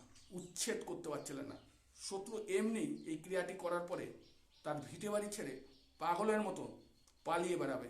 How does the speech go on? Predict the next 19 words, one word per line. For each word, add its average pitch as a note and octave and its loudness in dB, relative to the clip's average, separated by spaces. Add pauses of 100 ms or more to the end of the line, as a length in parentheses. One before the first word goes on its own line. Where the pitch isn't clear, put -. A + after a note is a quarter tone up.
(340)
আশা D#3+ 4
করি A#3+ 0
দর্শক G#3+ 2
বন্ধু, C#3+ -4 (280)
আমি D#3+ 2
আপনাদেরকে G3+ 0
যেভাবে F3+ 0
বুঝিয়ে F3 -2
বললাম, C3+ 0 (300)
যদিও E3 0
কোথাও F3 0
বুঝতে C#3 -4
সমস্যা F3+ -2
হয়, B2+ -2 (400)
আমার C3+ 0
WhatsApp-এ C#3 0
এসে D#3 -2
যোগাযোগ E3 -4
করুন। F3 -2